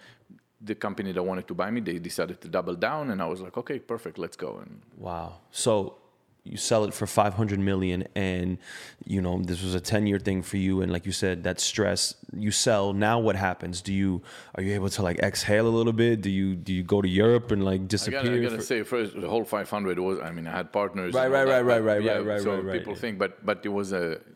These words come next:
Speaker 1: life-changing event, obviously.
Speaker 2: Right.
Speaker 1: Look, so a couple things. Well, first of all, um, remember, I don't know if you heard about the virus, covid.
Speaker 2: Yeah,
Speaker 1: It was,
Speaker 2: so
Speaker 1: uh,
Speaker 2: the,
Speaker 1: it was kinda
Speaker 2: yeah.
Speaker 1: crazy, right? So first off, um, when I got the cash,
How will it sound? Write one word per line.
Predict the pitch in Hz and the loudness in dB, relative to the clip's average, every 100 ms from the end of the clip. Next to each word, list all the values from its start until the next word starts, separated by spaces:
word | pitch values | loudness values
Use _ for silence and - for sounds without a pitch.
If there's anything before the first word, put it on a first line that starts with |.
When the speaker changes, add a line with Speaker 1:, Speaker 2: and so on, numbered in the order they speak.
| - | -2
Speaker 1:
life-changing | 101 90 - 98 95 | -2 -2 -4 -4 -6
event, | 78 85 85 76 | -6 -6 -6 -6
obviously. | 82 76 73 67 | -6 -6 -8 -12
Speaker 2:
Right. | 71 107 90 - - - - - | -6 -4 -4 -10 -20 -20 -20 -14
Speaker 1:
Look, | - 127 - | 0 0 0
so | - 110 | -2 -2
a | |
couple | 101 117 107 | 0 -4 -4
things. | - - - | -10 -10 -10
Well, | 104 | -10
first | 98 - 127 - | -8 -6 -4 -4
of | |
all, | 131 131 127 - | -2 -2 -4 -6
um, | 101 92 85 80 - - - - - - _ _ _ _ _ _ | -6 -4 -4 -8 -12 -16 -18 -20 -20 -20 _ _ _ _ _ _
remember, | 98 98 92 90 - | -8 -6 -4 -8 -8
I | |
don't | 87 | -8
know | 90 | -8
if | 80 | -6
you | 87 | -4
heard | 87 | -4
about | 85 82 | -4 -8
the | |
virus, | 82 80 90 92 - - _ | -4 -2 -2 -4 -8 -14 _
covid. | - 82 92 90 - - - | -8 -4 -2 -4 -10 -20 -10
Speaker 2:
Yeah, | 98 101 | -4 -2
Speaker 1:
It | |
was, | 92 95 | -2 -2
Speaker 2:
so | |
Speaker 1:
uh, | 101 101 95 | -2 -2 -4
Speaker 2:
the, | 92 | -4
Speaker 1:
it | 92 | -4
was | 98 90 | -4 -6
kinda | 101 90 | -6 -6
Speaker 2:
yeah. | |
Speaker 1:
crazy, | 92 107 110 | -4 -4 -2
right? | 95 110 - - - | -2 -4 -8 -20 -20
So | - - 90 | -8 -4 -4
first | - - 120 - | -6 -4 -2 -2
off, | 78 80 78 - _ _ | -2 -2 -6 -14 _ _
um, | 76 69 71 65 - _ _ _ _ _ _ - | -12 -12 -12 -16 -20 _ _ _ _ _ _ -10
when | 95 92 | -6 -4
I | 87 | -4
got | 87 101 | -4 -4
the | 95 | -4
cash, | - 87 73 - - - | -6 -8 -10 -10 -10 -12